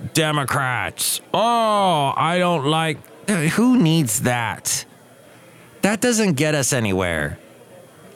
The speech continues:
That doesn't do anything for us. Positive people do things for us. Positive people, and I'm still with this wonderful positive person.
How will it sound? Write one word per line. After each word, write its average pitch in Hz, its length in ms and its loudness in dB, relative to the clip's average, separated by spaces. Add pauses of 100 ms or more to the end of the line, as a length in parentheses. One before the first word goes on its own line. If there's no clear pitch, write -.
(160)
That 214 240 -2
doesn't 175 380 0
do 156 260 2
anything 131 540 -2
for 117 320 -2
us. 82 340 -2
Positive 180 540 0
people 120 320 0
do 117 240 0
things 101 320 -2
for 98 260 -2
us. - 400 -4 (300)
Positive 151 500 0
people, 120 380 0
and 120 100 -2
I'm 120 160 -2
still 165 420 0
with 147 360 0 (380)
this 131 200 0
wonderful 135 420 0
positive 120 520 -2
person. 110 540 -2